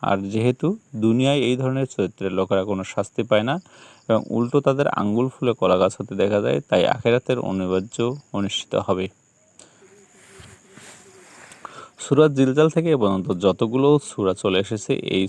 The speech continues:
সূরাটিকে সেই ধারাবাহিকতায় রেখে বিচার করলে মক্কা মুয়াজ্জামার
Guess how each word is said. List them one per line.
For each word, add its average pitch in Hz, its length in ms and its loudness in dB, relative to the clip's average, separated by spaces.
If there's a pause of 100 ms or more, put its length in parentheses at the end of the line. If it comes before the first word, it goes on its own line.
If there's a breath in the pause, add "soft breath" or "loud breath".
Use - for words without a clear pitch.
সূরাটিকে 120 480 0
সেই 95 320 -4
ধারাবাহিকতায় 123 760 2
রেখে 143 460 0
বিচার 113 380 -2
করলে 110 260 0
মক্কা 98 400 -4
মুয়াজ্জামার 123 560 0